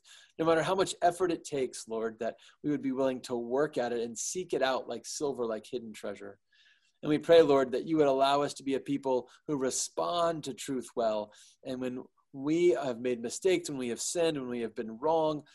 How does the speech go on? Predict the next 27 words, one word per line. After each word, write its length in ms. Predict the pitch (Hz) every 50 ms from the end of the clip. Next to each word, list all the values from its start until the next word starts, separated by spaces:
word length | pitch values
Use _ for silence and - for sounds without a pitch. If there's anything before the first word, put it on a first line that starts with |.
| - - _ _ 123
um, 120 | 120 120
when 120 | 127 127 131
we've 160 | 131 120 -
just 280 | 185 190 185 - - - - _ _ -
made 160 | 151 156 147
an 140 | 143 135 - -
honest 320 | 156 160 165 156 147 - -
error, 260 | 156 147 143 135 131
Lord, 200 | 127 127 123 120
we 80 | 123 123
pray 180 | 107 - 135 131
that 80 | 127
you 80 | 123 135
would 80 | 127
help 240 | - 127 123 123 -
us 180 | 135 123 - -
to 100 | - 123
have 160 | 117 120 117
the 80 | 113 123
courage 380 | 120 - 143 131 127 123 120 -
to 120 | - 117
recognize 720 | 113 120 117 - 123 120 117 113 113 110 113 110 104 - - _ - - _ _
our 120 | - 127 120
faults 440 | - - 131 120 113 113 - - 123
and 120 | 120 110
confess 460 | - 117 104 - - 139 131 - -
them, 340 | - 120 110 107 107 110